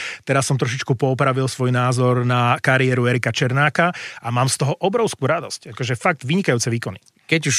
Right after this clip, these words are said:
Speaker 2: hovoríme o našich športovcoch, však sa môžeme porovnať s Čechmi,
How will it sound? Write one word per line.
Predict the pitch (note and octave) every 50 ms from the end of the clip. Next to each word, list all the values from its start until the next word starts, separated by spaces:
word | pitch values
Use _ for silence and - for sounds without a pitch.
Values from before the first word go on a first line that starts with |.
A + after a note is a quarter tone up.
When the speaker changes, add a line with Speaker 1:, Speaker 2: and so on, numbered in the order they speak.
| - C3+
Speaker 2:
hovoríme | C#3 C#3+ C#3+ C3+ B2+ A#2+
o |
našich | A2+ A2+ A#2 - - -
športovcoch, | - - C3 A2 - C3 B2+ A#2 - C3
však | - - A#2+
sa | - C#3 C3
môžeme | C3 C3+ B2+ C#3+ C3
porovnať | A2 A2+ C3 B2+ B2+ C3 C3 B2 A#2+ G#2+ G#2+
s | A2+ G2+ G2 G#2+ A2 A2 G#2 G2+ G2+ G2 G2 G2+ - - - _
Čechmi, | - - B2+ G#2+ - C#3 C#3 D#3 D#3